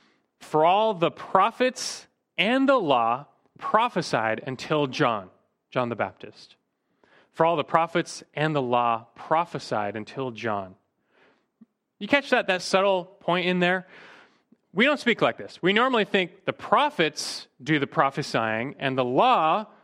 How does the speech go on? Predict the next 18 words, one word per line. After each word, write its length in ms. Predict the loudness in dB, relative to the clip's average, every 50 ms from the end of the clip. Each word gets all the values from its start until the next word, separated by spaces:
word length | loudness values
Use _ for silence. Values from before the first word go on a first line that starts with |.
| _ _ -4
does 260 | 0 0 0 0 0
the 120 | 0 2 4
legislating, 720 | 4 4 2 2 -2 -4 -2 0 0 0 0 -2 -8 -14 _ _ _ _ _ _ _ _ _ _ _ _ _ _ _ _ _ -4
meaning 240 | -2 -2 0 0
the 100 | 0 0
law 140 | 2 2 0
of 100 | 0 -2
Moses. 380 | -2 -2 -2 -2 -4 -6 -8 -4
But 260 | -4 -4 -4 -4 -6 -16 -20 -20 -20 -20 _ _ _ _ _ -8
you 60 | -2
see 80 | 0 2
how 120 | 2 0
Jesus 460 | 0 -2 -2 -2 0 0 0 0 0 0
even 180 | 0 0 -2 -2
said 260 | 0 -2 -2 0 -2
the 80 | -4
law 720 | -2 -2 -2 0 2 4 4 4 4 4 2 0 -2 -4 -10 _ _ _ _
prophesied. 880 | -20 -14 -6 0 2 2 2 2 -2 -10 -8 -4 -4 -4 -4 -6 -14